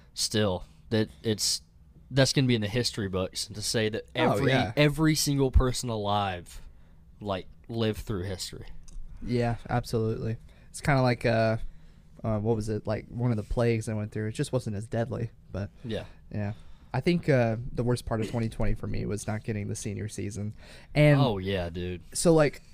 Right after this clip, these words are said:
Speaker 2: for those who don't know, I know tons of asked in the comments, I had Tommy John surgery, and that's a huge scar on my arm. And the only reason I had that surgery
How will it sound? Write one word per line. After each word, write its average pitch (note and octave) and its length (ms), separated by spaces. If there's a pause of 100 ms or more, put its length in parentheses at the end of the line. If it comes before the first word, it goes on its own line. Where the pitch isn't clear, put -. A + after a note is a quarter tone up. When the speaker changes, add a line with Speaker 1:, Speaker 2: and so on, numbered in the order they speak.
Speaker 2:
for - 180
those D#3 180
who D3+ 80
don't C3+ 220
know, C3 360
I - 60
know B2 180
tons A#2 320
of A2 140 (220)
asked A2 260
in G2 80
the G2 100
comments, G#2 540
I B2 220
had A#2 400
Tommy A#2 260
John A2 320
surgery, B2+ 480
and B2+ 80
that's A#2 140
a - 40
huge A2 220
scar - 260
on G2+ 60
my A2+ 120
arm. C#3 280 (400)
And A#2 100
the - 80
only D#3+ 200
reason E3+ 240
I C3 40
had F#3 380
that - 160
surgery - 520